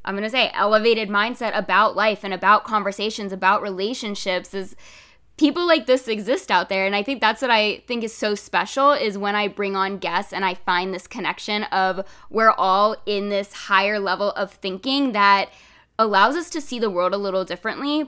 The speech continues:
But even that vulnerability, I know I personally struggle with having those types of conversations.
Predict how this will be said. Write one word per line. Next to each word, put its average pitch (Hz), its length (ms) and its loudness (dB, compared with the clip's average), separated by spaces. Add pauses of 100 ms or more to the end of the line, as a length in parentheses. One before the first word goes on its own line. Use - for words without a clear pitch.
But 220 480 2
even 254 300 0
that 247 300 2
vulnerability, 196 840 0
I 202 140 2
know 220 220 0
I 190 200 2
personally 202 440 -8
struggle 180 600 -2
with 196 160 -6
having 190 420 0
those 185 220 -4
types 185 240 -6
of 190 80 -8
conversations. 185 880 -4